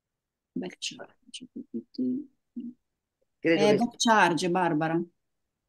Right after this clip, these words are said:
Speaker 2: Sì?
Speaker 1: Sì,
Speaker 2: Ok.
Speaker 1: back charge.
Speaker 2: Visto e confermato, mettiamo la procedura di back charge, allegato numero due.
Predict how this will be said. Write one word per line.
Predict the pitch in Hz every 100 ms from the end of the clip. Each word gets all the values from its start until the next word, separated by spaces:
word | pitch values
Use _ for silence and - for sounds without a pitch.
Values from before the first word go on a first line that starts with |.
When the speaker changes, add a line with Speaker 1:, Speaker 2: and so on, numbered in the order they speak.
| _ _ _ _ _ _ _ _ _ _
Speaker 2:
Sì? | - 151 165 - - _ _ _ _ _ _ _ _ _
Speaker 1:
Sì, | - 185 - _ _ _
Speaker 2:
Ok. | 190 190
Speaker 1:
back | 131 92
charge. | - 156 - - _ _
Speaker 2:
Visto | 190 -
e | 202
confermato, | 196 185 - 185 170 120 110 123
mettiamo | 151 151 131 120
la | 135 147
procedura | 185 175 190 185 214 214 214 202 - _ _ _ _ _ _ _ _ _ _ _ _ _ _ _ _ _ _ _ _ _ _ _ _ - -
di | - 156 156
back | - 131 - -
charge, | - 107 104 - - 156 - _ _ _ _ _ _ _ _ _ _ _ _ _ _ - _ _ _ _ _ _ _ _
allegato | - 165 170 170 185 185 185
numero | 170 165 170
due. | 156 85 57